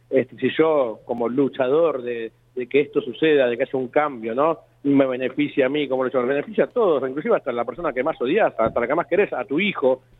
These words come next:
a tu vieja, a tu viejo, a tu, a tu amigo, a todos nos beneficia, ¿no? Que salgan a la calle, que puedan transitar y que sepan que van a volver a sus casas, ¿no? <laughs> Es importante, y no porque haya un loco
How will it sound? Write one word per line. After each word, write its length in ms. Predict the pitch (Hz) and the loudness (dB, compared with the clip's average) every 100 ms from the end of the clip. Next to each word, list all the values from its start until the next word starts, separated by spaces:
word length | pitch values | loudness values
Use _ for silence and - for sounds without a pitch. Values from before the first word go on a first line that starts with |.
| - | -8
a 80 | 120 | -4
tu 120 | 131 | 2
vieja, 520 | 185 170 - 120 120 - | 2 2 0 -2 -2 -6
a 80 | 135 | -6
tu 120 | - | 2
viejo, 500 | 147 165 147 127 123 | 4 4 2 0 0
a 60 | 120 | 0
tu, 200 | 123 123 | -2 -4
a 40 | |
tu 160 | 120 127 | 0 2
amigo, 440 | 170 147 120 113 _ _ _ 131 | 2 0 -2 -6 _ _ _ -2
a 120 | 139 | 2
todos 300 | 214 196 151 | 4 4 4
nos 120 | 120 | 2
beneficia, 520 | 120 117 139 117 110 | 0 0 0 0 0
¿no? 160 | 131 147 | 0 0
Que 140 | 123 | -4
salgan 300 | 113 143 139 | -2 -2 0
a 60 | 135 | -2
la 160 | 135 123 | -2 2
calle, 460 | 160 - 156 165 - - - | 0 2 -2 -2 -6 -20 -4
que 120 | 123 | -4
puedan 280 | 107 147 139 | 0 0 0
transitar 580 | 135 135 139 160 165 170 _ - | -2 -4 -2 2 2 -2 _ -12
y 80 | - | -10
que 140 | 123 - | -8 -2
sepan 560 | 175 - 139 147 151 - | -4 -2 -4 -4 -8 -14
que 140 | - 127 | -4 0
van 120 | 135 | 0
a 20 | |
volver 380 | 131 123 127 147 | 0 0 2 0
a 40 | - | 0
sus 140 | _ | _
casas, 380 | - 135 - 95 - _ _ | -4 -4 -2 -8 -8 _ _
¿no? 240 | 104 127 143 | -2 0 0
<laughs> 20 | |
Es 160 | 147 151 | -2 -2
importante, 680 | 123 123 120 160 139 135 - - - 139 | -2 -2 0 -2 -2 -6 -6 -12 -6 -2
y 140 | 135 | 2
no 180 | 160 185 | 2 2
porque 320 | 135 131 143 | 0 2 0
haya 160 | 143 131 | 0 -2
un 120 | 139 | 2
loco 480 | 170 160 - 131 | 2 2 -4 -6